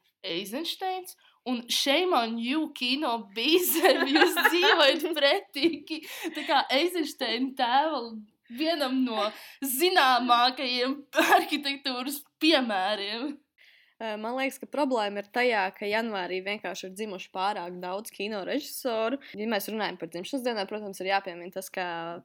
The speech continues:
Speaker 2: Federico Fellini svinēja savu simtgadi pagājušajā nedēļā. Un pas-, visa pasaule atzīmēja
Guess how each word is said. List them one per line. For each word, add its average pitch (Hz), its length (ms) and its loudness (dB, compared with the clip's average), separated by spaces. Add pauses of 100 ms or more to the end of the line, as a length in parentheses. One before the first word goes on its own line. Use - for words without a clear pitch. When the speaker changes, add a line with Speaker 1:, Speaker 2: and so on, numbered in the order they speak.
(140)
Speaker 2:
Federico 180 460 -6 (100)
Fellini 196 540 -8 (340)
svinēja 196 640 -6
savu 185 400 -4
simtgadi 214 800 -2 (260)
pagājušajā 170 560 -8
nedēļā. 202 460 -2 (680)
Un 190 160 -10
pas-, 220 240 0
visa 226 240 -6
pasaule 370 480 4
atzīmēja 233 720 2